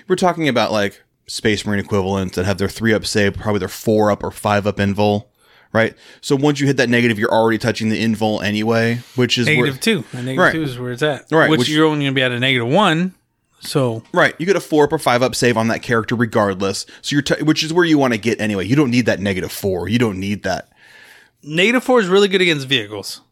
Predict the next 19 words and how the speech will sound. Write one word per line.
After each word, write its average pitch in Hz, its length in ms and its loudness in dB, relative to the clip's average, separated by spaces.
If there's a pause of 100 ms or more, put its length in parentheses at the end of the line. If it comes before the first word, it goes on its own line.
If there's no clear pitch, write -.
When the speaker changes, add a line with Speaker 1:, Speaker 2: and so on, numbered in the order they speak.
(600)
Speaker 2:
Outside 156 440 2
of 185 100 2
that, 180 260 0
characters 156 400 0
have 135 260 -2
fucking 127 420 -6
invuls 123 420 -4
Speaker 1:
Right, 117 220 2
they 113 80 2
have 107 120 2
Speaker 2:
anyways. 110 160 0
Speaker 1:
invuls, 98 220 0
yeah. 110 220 0 (340)
Speaker 2:
Not 156 120 2
unless 151 200 0
you're 139 240 2
a 123 80 -2
librarian. 123 600 -2
For 117 200 -12